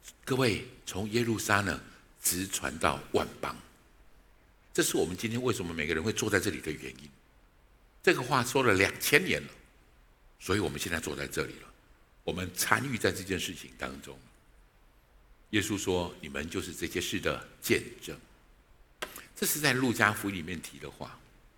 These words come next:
介绍耶稣的事迹，有这四本福音书：马可、马太、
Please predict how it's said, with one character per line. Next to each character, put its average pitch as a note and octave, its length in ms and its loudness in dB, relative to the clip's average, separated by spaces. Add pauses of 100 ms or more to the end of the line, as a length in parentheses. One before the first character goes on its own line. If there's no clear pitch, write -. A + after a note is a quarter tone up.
(540)
介 D3 180 4
绍 G#2+ 360 2
耶 A#2+ 160 6
稣 A#2 200 -2
的 G2 120 0
事 - 220 -2
迹， F#2+ 340 -10 (280)
有 D2+ 80 -12
这 F#2+ 120 -2
四 A2+ 180 -2
本 C#2+ 160 2
福 E2 180 -6
音 F2+ 100 -4
书： F#2 280 -8 (460)
马 F#2 180 6
可、 C#2+ 260 -2 (260)
马 D2 140 -4
太、 F2 240 2